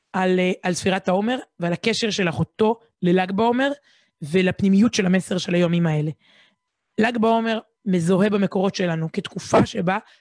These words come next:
פסקה המגפה. איזו מגפה? הייתה מגפה מסתורית, אסקרה,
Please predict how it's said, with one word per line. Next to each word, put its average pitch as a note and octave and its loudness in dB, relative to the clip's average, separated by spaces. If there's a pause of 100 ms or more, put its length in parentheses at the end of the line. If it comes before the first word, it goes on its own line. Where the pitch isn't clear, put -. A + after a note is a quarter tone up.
(140)
פסקה - -2 (160)
המגפה. E3+ -2 (360)
איזו G3+ 0
מגפה? A#3 -2 (360)
הייתה - -4
מגפה G#3+ 0
מסתורית, G3+ -2
אסקרה, G3+ -4